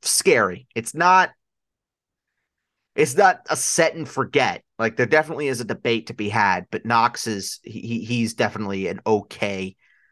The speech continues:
uh, start, and he's given you no reason to bench him over the last two weeks, considering he scored in both those games. Uh, for the Bears, Justin Fields, would you start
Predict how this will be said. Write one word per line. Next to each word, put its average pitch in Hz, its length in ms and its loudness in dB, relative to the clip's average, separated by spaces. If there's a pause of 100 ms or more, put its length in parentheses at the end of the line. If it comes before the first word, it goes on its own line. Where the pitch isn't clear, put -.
(220)
uh, 95 240 -2
start, 104 460 2
and 104 80 -6
he's 104 120 -6
given 127 200 -4
you 113 80 0
no 110 80 2
reason 107 280 0
to 98 80 -6
bench 98 260 -6
him 95 100 -8
over 92 100 -8
the 92 80 -6
last 95 280 -8
two 98 140 -4
weeks, 90 220 -8
considering 90 320 -12
he 87 80 -14
scored 95 320 -8
in 92 80 -14
both 92 200 -12
those 92 180 -10
games. 95 360 -10 (420)
Uh, 123 140 4
for - 180 0
the 170 100 2
Bears, 131 600 2 (180)
Justin 156 340 2
Fields, 135 340 0
would - 140 -20
you 127 60 -14
start 104 360 0